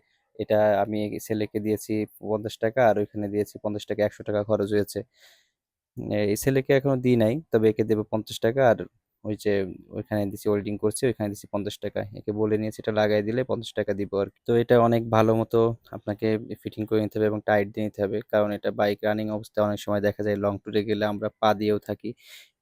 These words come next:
অনেক সময় দেখা যায় পা ব্যথা হয়ে গেলে, এরপরে পা দিয়ে বাইক রাইড করতে অনেকে পছন্দ করেন। যদিও আমি এটা কম করি, আমার করা হয় না তেমন বাইকে পা, এর উপরে পা দিয়ে বাইক রাইড, আমার কাছে একটু কেমন জানি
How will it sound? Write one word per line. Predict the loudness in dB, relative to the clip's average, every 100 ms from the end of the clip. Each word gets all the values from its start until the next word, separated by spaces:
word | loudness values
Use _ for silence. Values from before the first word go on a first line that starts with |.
| 0
অনেক | 0 0
সময় | 0 0
দেখা | 0
যায় | 0 2
পা | 2 4
ব্যথা | 2 -2 -2
হয়ে | 0 0
গেলে, | 0 -2 -4 _ _ _
এরপরে | -4 0 -2 2
পা | 2 4
দিয়ে | 2 2
বাইক | 2 0 0
রাইড | -2 -2
করতে | -8 -2 0 0 -4
অনেকে | -8 -2 -2 -2 -8
পছন্দ | -8 -4 -4 0
করেন। | 0 0 -4 _ -4
যদিও | 0 2 2 2
আমি | -2 -2
এটা | -4 -2
কম | -2 0 -2
করি, | -2 -2 _ -8
আমার | -8 -2
করা | 2 2
হয় | 2
না | -4
তেমন | -6 -6 -4
বাইকে | -4 -4 -8 -8
পা, | -6 -4
এর | -4
উপরে | -2 -4 -2
পা | -2 0
দিয়ে | -2 -2
বাইক | -4 -4
রাইড, | -4 -4 _ _ _ _ _
আমার | -8 -4
কাছে | -4 -4 -8
একটু | -8 -6
কেমন | -4 -4
জানি | -4